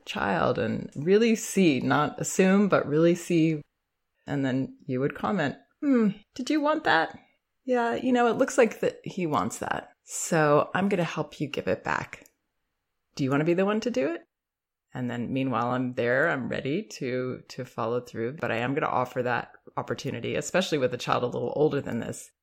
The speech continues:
And then I would say, "Hmm, I think that's gonna be hard for you. So I'm gonna open your hands and I'm gonna take this out and I'm going to hand it back t-, to this person." And then let's say your child screams and cries or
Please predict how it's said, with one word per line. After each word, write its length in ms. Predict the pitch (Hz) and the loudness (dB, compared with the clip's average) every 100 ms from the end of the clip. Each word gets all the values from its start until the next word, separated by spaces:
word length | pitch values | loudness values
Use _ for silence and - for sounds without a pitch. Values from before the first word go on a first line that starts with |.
| _ _ _ - | _ _ _ -4
And 160 | 127 | -2
then 100 | 113 | -2
I 100 | 110 | -2
would 140 | 117 117 | -4 -6
say, 380 | - - - - _ - | -6 -6 -8 -12 _ -6
"Hmm, 300 | 269 247 240 - | -2 0 -2 -2
I 120 | 202 | -2
think 220 | 202 214 - | -2 -4 -4
that's 200 | 117 - | -4 -2
gonna 140 | 143 | 0
be 80 | 135 | 0
hard 260 | 147 113 | 2 2
for 140 | - - | 0 -6
you. 240 | 64 95 | -2 -4
So 520 | - - 143 131 127 - _ | -4 -6 -2 0 -2 -6 _
I'm 180 | 131 143 | -6 -4
gonna 220 | 151 - - | -4 -4 -8
open 260 | - 165 | -6 -2
your 140 | 175 196 | 0 -2
hands 640 | 190 156 165 196 226 - - _ _ | -2 -2 -2 -4 -6 -14 -20 _ _
and 400 | 147 143 139 135 - - | -8 -4 -4 -6 -8 -14
I'm 160 | 147 | -8
gonna 160 | 143 135 | -6 -6
take 260 | - - | -8 -8
this 320 | - 165 - - - _ _ _ | -4 -4 -6 -16 -20 _ _ _
out 240 | 139 151 190 _ | -6 -4 -6 _
and 240 | 190 190 208 - | -4 -2 -4 -6
I'm 220 | 208 208 | -4 -4
going 180 | 220 214 | -2 -2
to 200 | 220 220 _ | -2 -4 _
hand 200 | - 233 | -6 -4
it 120 | 233 233 | -4 -4
back 260 | 240 233 | -6 -6
t-, 100 | - - _ - | -20 -20 _ -16
to 120 | 247 | -8
this 160 | 277 - | -6 -6
person." 460 | - - - 147 _ _ _ _ _ _ _ _ - | -8 -8 -10 -14 _ _ _ _ _ _ _ _ -12
And 180 | 123 127 | -8 -6
then 140 | 120 | -4
let's 160 | 127 - | -6 -4
say 160 | 147 | -2
your 120 | 135 | -2
child 800 | 135 143 123 123 120 117 - 151 | -2 0 2 2 0 -4 -8 -16
screams 460 | - - 160 165 165 | -10 -4 -2 -2 -6
and 160 | 180 - | -10 -4
cries 540 | 175 180 170 170 196 | 2 4 4 2 -2
or 300 | - 123 | -6 -6